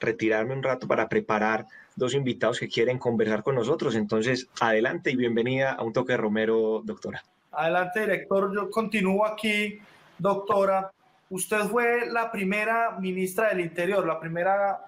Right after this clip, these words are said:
Speaker 2: mujer en ser jefe de gabinete y jefe de gobierno. Fue presidenta de la Cámara de Representantes, luego del Senado de la República. Incluso fue la primera alcaldesa elegida por voto popular del municipio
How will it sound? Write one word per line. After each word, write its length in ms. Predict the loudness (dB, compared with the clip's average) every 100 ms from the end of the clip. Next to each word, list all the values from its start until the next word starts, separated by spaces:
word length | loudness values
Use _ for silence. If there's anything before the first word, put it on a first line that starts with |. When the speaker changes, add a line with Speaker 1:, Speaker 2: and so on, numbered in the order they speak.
| -12
Speaker 2:
mujer 600 | -8 -6 -2 -2 0 -2
en 80 | -6
ser 260 | -2 -2 0
jefe 280 | -2 0
de 140 | 0 2
gabinete 920 | 2 0 -2 -2 -2 0 0 2 0 -4
y 100 | -4
jefe 260 | -2 0
de 140 | 0 0
gobierno. 720 | 0 2 2 0 0 -4 -4 -14 -20 _
Fue 160 | -4
presidenta 640 | 0 0 0 0 -2 0 0
de 60 |
la 140 | 0 0
Cámara 320 | -2 0 0
de 60 | 0
Representantes, 920 | -4 -6 -8 -10 -2 0 0 -2 -2
luego 320 | 0 0 2
del 120 | 0
Senado 420 | -2 -2 0 2
de 60 | 2
la 100 | 0
República. 880 | -2 -4 -2 0 0 0 0 -2 -2 -14 -20 -2
Incluso 760 | -2 0 2 2 4 2 0 -4 -16 _ _
fue 480 | -4 0 2 2 0
la 520 | 0 0 2 0 -2 -4
primera 340 | -4 0 0
alcaldesa 640 | -2 0 -2 0 0 0 -2
elegida 540 | -2 -2 0 0 0
por 280 | -2 -2 0
voto 320 | -2 -2 -6
popular 680 | -8 -8 -2 2 2 0 -6 -20 -20 _
del 160 | -2 0
municipio 1080 | -2 -4 -2 -2 0 2 4 4 2 -2